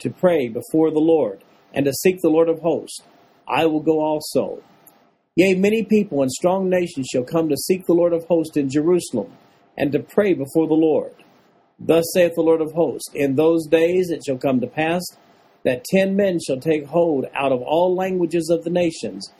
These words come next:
even shall take hold of the skirt of him that is a Jew, saying, We will go with you, for we have heard that God is with you. As I said, this discussion of fasting began back in Zechariah chapter seven,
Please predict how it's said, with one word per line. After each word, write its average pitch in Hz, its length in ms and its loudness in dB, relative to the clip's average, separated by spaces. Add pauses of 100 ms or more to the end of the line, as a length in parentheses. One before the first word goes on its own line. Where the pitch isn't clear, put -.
(280)
even 185 360 4
shall 165 200 -2
take 151 260 -4
hold 165 360 2
of 160 80 0
the 131 120 -4
skirt 165 340 2
of 131 160 -8
him 180 220 0
that 180 120 2
is 170 160 0
a 170 60 2
Jew, 160 380 0
saying, 127 520 -2 (440)
We 147 100 4
will 139 160 0
go 170 280 4
with 196 280 2 (100)
you, 135 320 0 (340)
for 135 140 0
we 143 160 2
have 123 200 -2
heard 170 340 2
that 131 240 -4
God 139 500 0
is 131 240 -2
with 139 200 0 (100)
you. 104 240 -2 (920)
As 170 160 -2
I 180 100 -2
said, 220 300 -6
this 202 240 -4
discussion 175 520 -4
of 127 80 -8 (120)
fasting 156 640 -4
began 180 380 -2
back 151 260 -4
in 131 120 -6
Zechariah 127 520 -4
chapter - 300 -10
seven, 165 540 -4